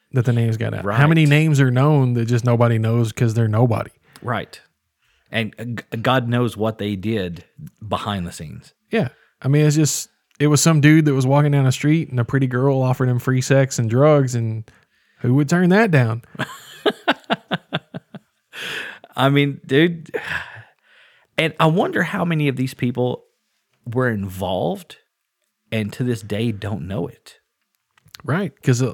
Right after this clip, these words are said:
Speaker 1: there were a lot of non-consensual subjects.
Speaker 2: Right. They just,
Speaker 1: So
Speaker 2: they were in a room, they got a roofie, and when they woke up back at their house, they're like, "What happened?"
Speaker 1: Yep.
Speaker 2: <laughs>
Speaker 1: And why the hell did that guy keep saying "blorp"?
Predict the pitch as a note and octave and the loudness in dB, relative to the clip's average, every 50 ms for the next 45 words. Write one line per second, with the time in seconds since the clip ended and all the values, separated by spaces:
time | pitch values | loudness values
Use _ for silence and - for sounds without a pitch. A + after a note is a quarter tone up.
0 | - - - B2+ B2+ C3 C3 C3 B2+ A#2+ A#2+ C3 C#3+ C3 A#2+ A#2 A2+ B2 B2 - | -6 -4 -2 0 2 2 2 2 0 2 2 2 2 2 2 0 0 0 0 0
1 | C3 B2 A#2 B2+ B2 B2+ - C3 C3 B2+ B2+ C#3+ F3+ F3 A#2 - - - - - | 0 0 0 0 0 0 0 -2 0 0 0 0 0 0 -2 -6 -8 -12 -14 -8
2 | A2 C3+ G3 - - - - - - A2 G#2 A2+ A2 G#2+ A#2 A#2+ A#2+ - - - | -6 -6 -6 -6 -8 -12 -18 -14 -8 -4 -2 -2 -2 -2 -4 -6 -6 -6 -6 -4
3 | - A2 A2+ A#2 A#2 A2+ A#2 B2 A#2+ A2+ G2+ G#2 A2+ B2+ C#3 D3+ D#3 E3 D#3 D3 | -2 0 2 2 2 2 2 0 0 0 -2 -2 0 0 0 0 -2 -4 -6 -8
4 | C3+ - - - G#2+ G#2 A2 G#2+ G2+ F#2 A#2 G#2+ G#2+ - - - - E2+ _ - | -10 -14 -12 -8 -4 -4 -2 -2 -2 0 0 0 0 -2 -6 -14 -20 _ _ -10
5 | G2+ G2 F#2 G#2 B2 C3+ B2+ - E3 F3 F3+ - - - G#2+ G#2+ G#2 G#2 G2+ G2+ | -8 -4 -2 0 0 0 0 -2 -4 -4 -4 -6 -8 -8 -8 -6 -6 -6 -6 -6
6 | F#2+ G2 G2+ - - - _ _ - G2 G2+ G2 G#2 A2+ A2 A2+ A#2+ A#2+ A#2 - | -8 -8 -10 -14 -18 -20 _ _ -10 -8 -6 -4 -4 -4 -2 0 0 -2 -2 -2
7 | C3 B2 B2+ B2 - F#2+ A2+ A2 A#2 - A2 - G2+ F#2+ A2+ A#2+ B2+ B2+ C3+ C3+ | -2 -2 -2 -4 -4 -6 -6 -6 -6 -8 -8 -8 -8 -8 -6 -6 -6 -6 -6 -8
8 | - - G2+ G#2+ G#2+ G#2 G2+ - - - _ _ _ _ _ _ F#2 F2+ D#2 E2 | -8 -8 -6 -6 -4 -6 -6 -8 -14 -20 _ _ _ _ _ _ -20 -20 -16 -12
9 | F2+ A2+ C#3+ C3 B2 B2+ C#3 D3+ - - F#2 F#2 F2+ - _ _ _ _ _ _ | -10 -10 -10 -10 -10 -10 -10 -12 -12 -14 -20 -20 -20 -20 _ _ _ _ _ _
10 | _ _ _ _ _ _ _ _ _ _ _ _ _ _ _ _ - C#3+ D#3 - | _ _ _ _ _ _ _ _ _ _ _ _ _ _ _ _ 0 0 0 0
11 | _ _ _ _ _ _ _ _ - - - - - - - G2 - - - - | _ _ _ _ _ _ _ _ -16 -12 -10 -10 -10 -10 -10 -12 -14 -16 -10 -4
12 | - - - - - - - - - _ - - - - _ _ - - - _ | -2 -2 -2 -4 -6 -8 -8 -8 -8 _ -10 -10 -10 -10 _ _ -14 -14 -14 _
13 | _ _ - - - - _ _ - - B2+ B2 C3 D3+ F#3+ G#3 G3+ E3 F3 F#3+ | _ _ -8 -8 -8 -8 _ _ 0 2 2 4 4 4 4 6 6 6 6 6
14 | F3+ F3 D3+ E3+ E3+ C#3+ D#3 C#3+ D3 C#3+ - - D#3 C3+ - C#3+ C#3 C3+ B2+ A2+ | 4 4 2 2 0 0 0 -2 -2 0 2 2 2 2 4 4 4 4 4 4
15 | A#2 B2 E3+ E3 - | 2 2 2 2 0